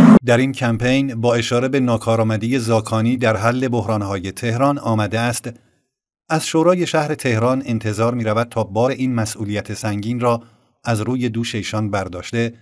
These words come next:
و بر دوش اهلش بگذارد. تهران پس از انقلاب شهرداران و مدیران شایسته و توانمندی به خود دیده که همگی حی و حاضر برای خدمت به شهر و شهروندانند. مملکت قحط الرجال نیست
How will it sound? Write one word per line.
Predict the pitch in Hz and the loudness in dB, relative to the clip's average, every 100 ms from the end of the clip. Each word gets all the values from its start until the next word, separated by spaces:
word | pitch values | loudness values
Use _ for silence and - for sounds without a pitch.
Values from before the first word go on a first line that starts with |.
| _ _ _ | _ _ _
و | 160 | 0
بر | 135 110 | 2 0
دوش | 101 107 117 113 | -2 -4 -6 -2
اهلش | 151 123 110 104 | -2 -2 -6 -8
بگذارد. | 98 85 92 - - _ _ _ _ - | -12 -8 -10 -10 -16 _ _ _ _ -2
تهران | 117 110 120 127 | 0 2 0 0
پس | 120 113 | -2 0
از | 120 107 | 0 -2
انقلاب | 117 107 104 110 123 120 - _ - | -4 -4 0 2 0 -2 -14 _ -10
شهرداران | - 113 101 107 117 131 | -2 -2 0 0 0 2
و | 127 | 0
مدیران | 120 110 110 120 | 0 -2 -2 -2
شایسته | 123 117 113 - 139 | -2 -2 -2 -2 -2
و | 135 | -2
توانمندی | - 127 123 127 147 165 127 | 0 0 0 0 0 0 -2
به | 113 | -2
خود | 113 92 | -4 -4
دیده | 104 101 101 - _ _ - | -4 -2 -2 -4 _ _ -2
که | 165 | 0
همگی | 151 143 139 160 | 2 0 0 0
حی | 135 131 | 0 0
و | 127 | 0
حاضر | 113 104 123 127 123 - - - | 0 0 2 0 -2 -14 -18 0
برای | 165 156 135 | 2 2 2
خدمت | 120 113 117 | 0 0 -2
به | 98 107 | -2 -4
شهر | 120 113 107 | -2 -2 0
و | 110 | -2
شهروندانند. | 107 120 113 117 123 147 101 80 - _ _ _ _ - | 0 -2 0 -2 0 0 -2 -6 -18 _ _ _ _ -2
مملکت | 113 101 98 - 120 117 110 _ _ 123 | 0 0 -4 -2 -2 -2 -12 _ _ -2
قحط | 110 - | -2 -2
الرجال | 110 98 98 113 117 | -6 -4 -4 0 0
نیست | 117 135 131 | 2 0 -2